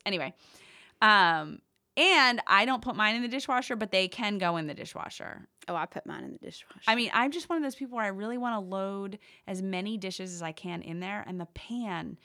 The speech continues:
Speaker 1: a pan in there just takes up too much
Speaker 2: Oh,
Speaker 1: room.
Speaker 2: I'm
Speaker 1: It
Speaker 2: getting it
Speaker 1: makes
Speaker 2: all
Speaker 1: me
Speaker 2: in there.
Speaker 1: angry.
Speaker 2: I'm getting it all in there.
Speaker 1: Um,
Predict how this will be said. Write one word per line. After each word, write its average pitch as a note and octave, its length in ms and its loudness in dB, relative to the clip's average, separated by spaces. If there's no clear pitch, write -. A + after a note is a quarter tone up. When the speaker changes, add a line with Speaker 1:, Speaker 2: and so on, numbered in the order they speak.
Speaker 1:
a F#3+ 40 -6
pan D#4 300 -4
in C4 60 0
there F#3+ 120 -4
just F#3+ 160 -10
takes B3 200 -10
up B3 80 -16
too C#4 80 -4
much C4 160 -2
Speaker 2:
Oh, G3 40 -6
Speaker 1:
room. G3+ 100 0
Speaker 2:
I'm C4 140 0
Speaker 1:
It C#4+ 40 -2
Speaker 2:
getting A#3 180 0
it C4+ 40 2
Speaker 1:
makes C#4 120 0
Speaker 2:
all C#3+ 80 8
Speaker 1:
me D3 140 2
Speaker 2:
in B3 120 2
there. - 40 0
Speaker 1:
angry. C#3 400 -2
Speaker 2:
I'm F3+ 160 -4
getting D3+ 220 -8
it B2 60 -8
all A2+ 160 -8
in - 120 -12
there. C#3 220 -14
Speaker 1:
Um, F#3+ 460 -2